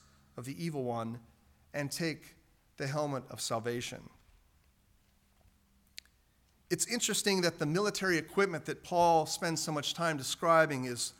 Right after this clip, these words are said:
largely functional. Protective and defensive in nature. A soldier's belt girded up, it closed in his tunic.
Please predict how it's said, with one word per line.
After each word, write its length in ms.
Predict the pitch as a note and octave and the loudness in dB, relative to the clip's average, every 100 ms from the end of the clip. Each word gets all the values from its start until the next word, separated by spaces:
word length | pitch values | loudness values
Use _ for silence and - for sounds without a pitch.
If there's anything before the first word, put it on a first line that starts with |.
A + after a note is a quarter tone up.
| - _ | -20 _
largely 360 | D3+ D#3 D3 C3+ | 4 4 4 -6
functional. 680 | - F3+ E3+ - A2+ G#2 - _ _ _ _ _ _ _ | -2 -4 -2 -6 -6 -8 -14 _ _ _ _ _ _ _
Protective 580 | D3+ D#3 G3 - A2 A2 - _ _ - - _ _ - | -6 0 0 0 -10 -12 -20 _ _ -20 -20 _ _ -4
and 120 | C#3+ | -2
defensive 600 | C#3+ - F3 E3+ D3+ A#2 | -2 0 2 2 -2 -4
in 160 | B2+ B2 | -2 0
nature. 520 | B2+ C3+ - A2+ G#2+ - - - - - - - - - - - - - | 0 0 -2 -4 -6 -10 -18 -20 -20 -20 -20 -20 -20 -20 -20 -20 -20 2
A 40 | |
soldier's 460 | D#3 G3+ F3+ D#3+ D3 | 4 6 4 2 -2
belt 320 | D#3+ E3+ C3 - - - - - | 6 6 6 -2 -20 -20 -16 -2
girded 360 | D3 F#3 F3 C#3 | 4 6 6 4
up, 380 | C3+ - - - | 2 0 -18 -12
it 320 | D#3 - _ | -12 -12 _
closed 540 | - F3 D#3+ D3+ C#3+ | -6 0 2 0 -2
in 160 | D3+ C#3 | -6 -4
his 240 | B2 C3+ | -4 -4
tunic. 540 | - F#3+ G3 A#2 - | -2 -2 -2 -4 -10